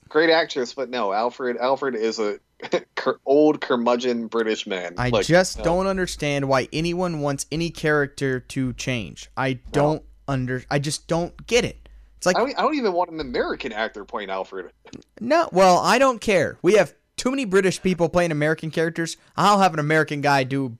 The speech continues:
Speaker 2: Brit-, do Alfred.
Speaker 1: No, but that's like the people saying the next James Bond should be, like, an American. I'm like, "No, he's British."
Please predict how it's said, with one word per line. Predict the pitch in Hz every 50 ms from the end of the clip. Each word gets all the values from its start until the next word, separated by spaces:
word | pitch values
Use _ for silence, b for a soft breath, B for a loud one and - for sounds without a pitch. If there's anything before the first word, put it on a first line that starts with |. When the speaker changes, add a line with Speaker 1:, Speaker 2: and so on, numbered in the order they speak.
| _ _
Speaker 2:
Brit-, | 139 135 131 - 123
do | 127 131 123 117
Alfred. | 113 110 104 - - 110 98 95 - - _ _ _ _ _ _ _ _
Speaker 1:
No, | - 113 110 107 110
but | 110 123
that's | 156 185 185
like | 262 226
the | 208
people | 196 - 202 190 170 175 156 135 - 123 127
saying | - - 160 143 135
the | 131
next | 120 131 127 - - - -
James | - - 127 127 127 120
Bond | - - 107 107 113 117 120 120
should | - 117
be, | 107 107
like, | 104 98
an | 101
American. | 92 92 95 107 110 110 127
I'm | 120
like, | 120 120 -
"No, | - 220 294 359 311 - 214 175 131 -
he's | - 226 202 -
British." | - 269 330 415 427 285 - -